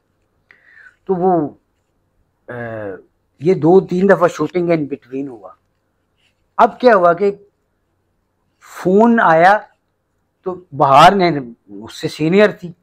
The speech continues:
कहा, "ए, गल कर वे शफकत चीमा," फटाफट उसको पकड़ाया। तो शफकत चीमा ने फौरन क्या किया, जैसे कोई बला हो, बंदा उतार के दूसरे के गले में डाल दे। उसने कहा, "ओ सर, ए, तुसी सही राणा साहब नाल गल करो।" उनके आगे एक करता धरता था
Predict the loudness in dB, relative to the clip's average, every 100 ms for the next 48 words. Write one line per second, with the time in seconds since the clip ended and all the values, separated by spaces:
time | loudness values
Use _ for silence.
0 | _ _ -4 -2 2 4 6 6 6 4
1 | 2 -2 -4 -8 -10 -14 -18 _ _ _
2 | 2 4 4 -2 -10 -14 -14 -10 -4 -2
3 | -4 -4 -4 0 -2 -2 -4 -4 -6 -6
4 | 0 0 0 0 -2 0 -2 -2 -4 -6
5 | -10 -2 2 6 8 6 2 -10 _ _
6 | _ 2 4 4 4 4 2 -6 -6 -2
7 | 0 2 2 0 -2 -4 -4 -4 -4 -12
8 | -20 _ _ _ _ _ _ -20 _ -16
9 | -4 -2 0 2 6 6 4 0 _ _
10 | _ -2 -2 4 6 8 6 4 0 0
11 | 4 4 6 6 6 4 2 2 -2 -2
12 | -4 -20 _ _ _ -20 _ _ _ _
13 | _ _ _ _ _ _ _ _ _ _
14 | -4 -2 4 6 6 4 -2 -2 -4 0
15 | 0 0 -4 -4 -4 -4 -10 -12